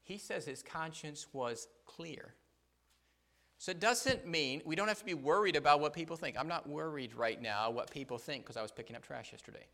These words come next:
I'm not worried about what people think 'cause you're around, around, if you're around somebody that you know is involved in things you shouldn't be, they shouldn't be involved in.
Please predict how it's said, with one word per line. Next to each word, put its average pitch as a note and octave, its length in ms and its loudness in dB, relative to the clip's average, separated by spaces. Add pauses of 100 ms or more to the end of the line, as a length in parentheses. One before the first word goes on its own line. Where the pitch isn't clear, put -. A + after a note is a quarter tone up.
I'm D3+ 40 -8
not D#3+ 140 -4
worried D#3 500 0
about B2+ 300 2
what A#2 120 -2
people C3+ 280 -6
think C3+ 240 -6
'cause A#2 120 -12
you're B2 140 0
around, C3 380 0 (340)
around, C#3 400 2
if D3 100 -6
you're D3+ 120 2
around D#3+ 240 0
somebody F3 320 2
that D#3+ 140 0
you D#3 120 -4
know D#3+ 300 4
is D3+ 100 -2
involved D3+ 380 4
in C3+ 60 -6
things C#3 200 -6
you C3+ 80 -8
shouldn't D3+ 240 -4
be, D3 60 -4
they C#3 120 -4
shouldn't D3 220 -6
be D3 60 -4
involved C#3+ 400 2
in. F2+ 120 -10